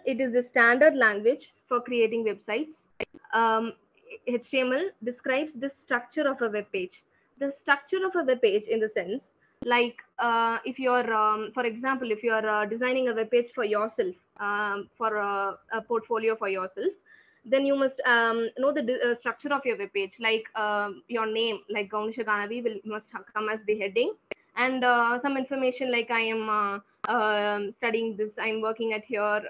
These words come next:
uh, and, uh, so and so, your, uh, information must be given in a paragraph. And if you wish, you can, uh, also include an image, uh, of yours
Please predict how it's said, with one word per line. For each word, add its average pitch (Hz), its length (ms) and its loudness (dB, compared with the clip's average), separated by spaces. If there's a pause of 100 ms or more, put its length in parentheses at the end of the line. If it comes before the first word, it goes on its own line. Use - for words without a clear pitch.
uh, 208 220 2
and, 208 180 -2
uh, 202 280 0
so 233 100 -6
and 226 160 -4
so, 233 220 0
your, 208 280 0
uh, 220 60 -4
information 226 500 -4
must 220 140 -6
be 226 100 -4
given 214 240 -4
in 202 100 -4
a 202 40 -2
paragraph. 202 520 2 (400)
And 269 160 0
if 262 80 -4
you 269 140 0
wish, 269 240 -2
you 277 80 0
can, 240 220 4
uh, 214 140 2
also 220 340 2
include 233 320 2
an 214 120 -2
image, 226 520 0
uh, 208 260 0
of 220 140 -8
yours 208 300 0